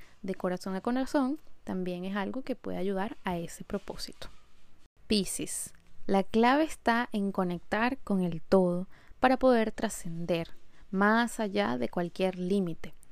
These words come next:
Es un signo que tiene como potencial el entregarse más allá de todas sus fuerzas. Aunque parezca un signo sensible, tiene la fuerza del amor incondicional,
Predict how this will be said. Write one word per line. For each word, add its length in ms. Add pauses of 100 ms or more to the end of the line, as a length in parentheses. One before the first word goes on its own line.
(240)
Es 120
un 100
signo 540
que 100
tiene 240
como 220
potencial 720
el 160
entregarse 1040 (320)
más 300
allá 240
de 80
todas 220
sus 120
fuerzas. 640 (320)
Aunque 320
parezca 380
un 80
signo 340
sensible, 560
tiene 580
la 160
fuerza 520
del 180
amor 300
incondicional, 960